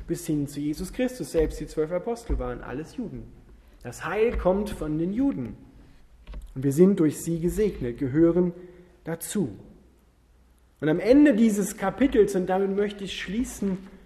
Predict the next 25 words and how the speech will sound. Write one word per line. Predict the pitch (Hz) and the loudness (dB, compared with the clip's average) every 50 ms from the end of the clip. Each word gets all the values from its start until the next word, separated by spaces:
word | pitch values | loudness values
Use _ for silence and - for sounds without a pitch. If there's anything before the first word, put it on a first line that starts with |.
| - _ _ _ _ _ _ _ | -20 _ _ _ _ _ _ _
schreibt | - - - 180 180 185 165 - - | -12 -8 -2 0 0 0 0 -2 -4
Paulus | - 170 190 226 240 247 240 - - | -4 2 2 4 4 4 2 0 -2
im | 190 185 - | -4 -4 -4
achten | - 202 202 - - - - - 208 202 | -4 -4 -4 -4 -8 -10 -6 -6 -4 -4
Kapitel | - 160 143 - 208 202 208 190 | -4 -4 -4 -4 -2 -2 0 0
des | 170 151 139 131 | 0 0 0 0
Römerbriefes, | 147 160 190 202 190 180 175 - - 180 185 180 - 180 175 - - - - - - - - - - - - - - - - - - - - - - - - - - - - - - - - - | 0 0 2 2 0 -2 -4 -4 -4 -4 -4 -2 -2 -4 -4 -6 -8 -16 -18 -20 -20 -20 -20 -20 -20 -20 -20 -20 -20 -20 -20 -20 -20 -20 -20 -20 -20 -20 -20 -20 -20 -20 -20 -20 -20 -20 -20 -8
„Ich | - 165 - - | -6 -6 2 4
bin | - 220 | 6 8
überzeugt, | 226 220 202 190 196 202 - - 240 226 180 131 - - - - - - - - - - - - - - - - - - - - - - - - - - - - - _ _ - _ _ - - | 8 8 6 6 4 2 0 0 2 2 2 0 -2 -6 -14 -16 -18 -20 -20 -20 -20 -20 -20 -20 -20 -20 -20 -20 -20 -20 -20 -20 -20 -20 -20 -20 -20 -20 -20 -20 -20 _ _ -20 _ _ -8 -2
nichts | 156 170 208 262 254 - - - - - | 4 6 8 8 6 6 0 -10 -12 -10
kann | - - 170 170 165 | -4 -2 2 2 4
uns | 156 151 - | 2 2 0
von | - - 139 139 135 | -2 -2 -2 -2 -2
seiner | 120 - 151 139 151 165 180 190 185 | -2 -2 -2 0 0 0 0 0 0
Liebe | 185 170 175 180 170 180 175 | 0 -2 -2 -2 0 -2 -2
trennen. | - - 156 156 160 139 110 107 101 107 - - _ _ _ _ _ _ _ _ _ _ _ - | -2 -6 -10 -10 -8 -8 -8 -10 -12 -14 -18 -20 _ _ _ _ _ _ _ _ _ _ _ 2
Weder | 147 147 160 160 160 | 6 6 6 8 8
Tod | 190 196 226 269 - 262 | 10 10 10 8 8 6
noch | 220 202 202 202 | 4 4 4 4
Leben, | 190 190 208 220 208 175 160 | 4 4 4 4 2 2 2
weder | 156 143 143 147 151 | 4 4 4 4 4
Engel | 170 196 226 233 233 | 2 2 4 4 4
noch | 226 208 202 202 - | 4 2 2 0 0
Mächte, | 175 170 180 202 - - - - 131 117 | -2 0 0 -2 -2 -6 -10 -10 -10 -10